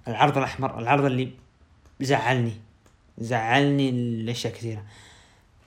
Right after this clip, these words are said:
شفنا عودة درو ماكنتاير بعد ال-، ال-، ال-، التش-، آه، شفائه من كورونا.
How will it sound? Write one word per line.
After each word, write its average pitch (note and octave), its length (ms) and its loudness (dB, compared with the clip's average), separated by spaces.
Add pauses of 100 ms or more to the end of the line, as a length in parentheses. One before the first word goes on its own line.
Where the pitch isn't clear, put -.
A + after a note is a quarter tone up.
(320)
شفنا G3+ 380 8
عودة F3 380 8 (1300)
درو E3 160 4
ماكنتاير C#3+ 520 0 (280)
بعد C3+ 320 2
ال-، A#2+ 200 0
ال-، A2 200 -4
ال-، A2 380 -6
التش-، - 220 -6
آه، A#2 360 -2
شفائه C3+ 360 2
من B2+ 260 0 (300)
كورونا. E3+ 420 4